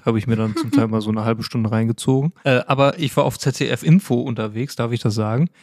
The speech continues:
Speaker 1: Ich war, ich war auf einem Infokanal unterwegs und, äh, wir haben ja in der letzten Woche auch viel über Kirk gesprochen.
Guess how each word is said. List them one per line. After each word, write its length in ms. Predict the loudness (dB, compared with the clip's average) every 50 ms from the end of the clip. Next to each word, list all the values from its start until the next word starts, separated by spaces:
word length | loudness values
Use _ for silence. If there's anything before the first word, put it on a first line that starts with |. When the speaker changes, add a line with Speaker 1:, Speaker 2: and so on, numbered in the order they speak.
| _ _ _
Speaker 1:
Ich 160 | -8 -2 0
war, 180 | 2 2 2 0
ich 140 | -4 0 2
war 80 | 2
auf 100 | 2 2
einem 140 | 0 0 2
Infokanal 720 | 4 4 4 4 4 0 0 2 0 2 4 4 2 2 2
unterwegs 640 | 2 2 2 2 2 0 -2 -2 -2 -6 -10 -18 _ _
und, 240 | 0 2 2 2 4
äh, 220 | 4 2 4 4 4
wir 120 | 2 2
haben 140 | 2 2 2
ja 220 | 4 4 4 2 0 -6 -16 _ _ _ _ 2
in 120 | 4 6
der 100 | 6 6
letzten 300 | 4 2 2 2 4 4
Woche 180 | 4 4 4 2
auch 60 | 0
viel 160 | 0 2 0 2
über 180 | 2 2 0
Kirk 260 | 2 2 2 2 2
gesprochen. 540 | 0 -6 -8 -8 _ -10 -8 -6 -4 -6 -6